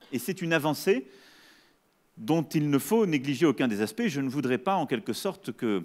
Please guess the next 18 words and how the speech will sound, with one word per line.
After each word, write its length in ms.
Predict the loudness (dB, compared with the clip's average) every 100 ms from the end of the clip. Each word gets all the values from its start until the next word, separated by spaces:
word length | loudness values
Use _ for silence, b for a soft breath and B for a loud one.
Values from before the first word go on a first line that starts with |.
| -2
gâteau 340 | 4 4 6
avalé 300 | 6 6 4
n'ait 80 | 0
plus 160 | -2 -4
de 60 |
saveur. 400 | -2 0 0 -2 -8 _ _ _ _ b b b b b _ _ _ -14
Sur 200 | -8 -4
cette 180 | -2
matière, 480 | 0 0 2 2 2 -4 -18 _ _
euh, 200 | -16 -14 -12
il 80 | -10
faut 160 | -6 -2
voir 220 | -2 -2
tout 100 | -4
ce 80 | -2
qu'on 180 | 0 2
a 100 | 2
fait 300 | 2 0